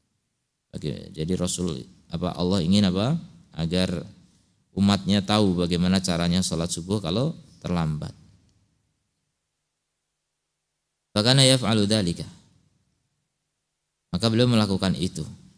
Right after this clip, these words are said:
Li'annahu a-, a'wanu 'alal intibah, karena dengan ditegakkannya lengan itu lebih membantu untuk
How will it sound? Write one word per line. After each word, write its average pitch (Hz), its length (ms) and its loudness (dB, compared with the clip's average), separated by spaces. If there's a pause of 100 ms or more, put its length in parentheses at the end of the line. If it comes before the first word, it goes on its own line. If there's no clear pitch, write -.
(720)
Li'annahu 104 400 4
a-, 98 240 0 (240)
a'wanu 104 640 2
'alal 101 240 2
intibah, 95 560 2
karena 95 480 2
dengan 90 400 2
ditegakkannya 90 880 0
lengan 85 400 0
itu 82 240 -4
lebih 110 640 0
membantu 90 560 0
untuk 92 160 -2